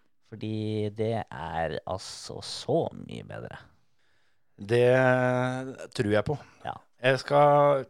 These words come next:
Speaker 2: jeg skal legge det på minnet og vurdere det når jeg har spolet bort denne steinen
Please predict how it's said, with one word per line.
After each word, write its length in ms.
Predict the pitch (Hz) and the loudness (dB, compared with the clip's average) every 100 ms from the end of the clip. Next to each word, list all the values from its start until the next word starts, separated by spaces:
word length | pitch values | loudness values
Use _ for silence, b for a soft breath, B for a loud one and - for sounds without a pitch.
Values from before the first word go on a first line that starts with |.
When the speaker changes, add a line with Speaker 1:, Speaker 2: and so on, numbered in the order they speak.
| _ | _
Speaker 2:
jeg 140 | 123 | -6
skal 160 | 120 143 | -4 -2
legge 280 | 147 110 92 | -2 -2 -2
det 880 | 107 123 120 120 120 120 120 123 117 | 2 2 2 2 2 0 0 -2 -2
på 80 | 143 | -2
minnet 380 | 120 98 170 139 | -2 -2 -2 2
og 220 | 139 139 | 2 4
vurdere 320 | 139 113 98 | 4 4 4
det 320 | 120 135 131 123 | 4 4 4 2
når 240 | 120 117 | 0 0
jeg 400 | 113 120 117 110 | 0 0 0 2
har 140 | 117 117 | 0 0
spolet 300 | - 98 92 | 0 2 2
bort 160 | 113 | 0
denne 440 | 113 101 95 104 104 | -2 -2 -2 0 -2
steinen 220 | 92 | -2